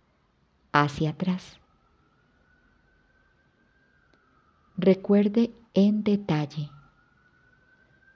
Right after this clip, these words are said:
todo lo que hizo y experimentó a lo largo del día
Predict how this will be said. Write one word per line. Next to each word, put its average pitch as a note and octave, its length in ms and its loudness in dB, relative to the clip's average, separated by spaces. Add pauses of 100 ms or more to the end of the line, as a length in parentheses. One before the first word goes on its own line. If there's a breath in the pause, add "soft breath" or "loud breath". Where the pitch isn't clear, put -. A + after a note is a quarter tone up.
(140)
todo E3+ 340 6
lo F3 200 0
que - 120 -6
hizo D#3+ 500 -2 (880)
y F3+ 140 4
experimentó E3 1000 -2 (840 soft breath)
a E3+ 100 4
lo E3+ 180 4
largo G3+ 420 0
del G#3 220 -2
día G#3+ 400 -2